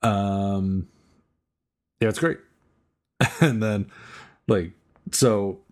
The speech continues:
as I'm unpacking them, I'm, like, passing them over to my girlfriend so she could check 'em out. She's like, "Oh, this is such a better Princess Leia.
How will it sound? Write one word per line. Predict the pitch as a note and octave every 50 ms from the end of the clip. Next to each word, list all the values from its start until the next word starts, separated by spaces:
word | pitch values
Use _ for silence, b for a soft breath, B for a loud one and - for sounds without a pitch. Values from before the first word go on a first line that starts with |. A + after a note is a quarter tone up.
| _ _ _ -
as | D3 C#3 C#3 C#3
I'm | E3 D#3+ D3 C#3+
unpacking | C3 A#2 A2+ C#3 C3+ C3 B2+ - B2 A2+ G#2
them, | G2+ G2 F#2+ F#2 F#2+
I'm, | F#2+ F#2
like, | F#2 F#2 F2+ -
passing | - A2 G2 F#2 - G#2
them | G2+ F#2
over | F#2 F#2 F2+ F#2+ F#2+
to | F#2
my | F2+ F2+ F2+
girlfriend | F2 F#2+ F2+ F2+ F2 - F#2 F2+ F2 -
so | - F#2 F2
she | - - F2 E2
could | - F2
check | - - G#2+ G2+ -
'em | F#2+ F2+
out. | F2 F2 F2+ -
She's | - - A#2
like, | B2 A#2+ C3 C3 - -
"Oh, | B2 A#2+ A2 G2+
this | G#2 G#2 F#2 G#2
is | G2+ F#2
such | - - G#2+ F#2+
a | -
better | F#2+ F#2 F#2+ F2+ F2+
Princess | - - G2 F2+ - F2+ -
Leia. | A#2 A#2 A2+ A2+ A2 A2 G#2+ G2